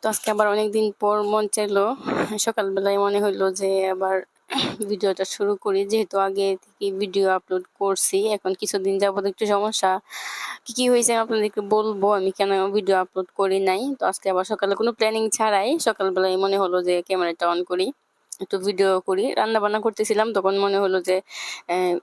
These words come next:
রান্না বান্নাতে একটু <clears throat> ভিডিও করি, সেটা আপনাদের সাথে শেয়ার করা যাবে। তো যারা আমার চ্যানেলটাকে এখনো সাবস্ক্রাইব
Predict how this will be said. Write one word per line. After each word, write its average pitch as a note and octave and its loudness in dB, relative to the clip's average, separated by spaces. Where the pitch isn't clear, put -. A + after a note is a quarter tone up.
রান্না G3 2
বান্নাতে F3+ 0
একটু F#3+ 0
<clears throat> - -2
ভিডিও F#3+ 0
করি, G#3 0
সেটা G3+ -2
আপনাদের F#3 -2
সাথে F#3+ 0
শেয়ার F3 0
করা F3+ -2
যাবে। F3+ -2
তো G3+ 0
যারা A3+ 4
আমার G#3 2
চ্যানেলটাকে G3+ 0
এখনো G3+ 0
সাবস্ক্রাইব F#3 -2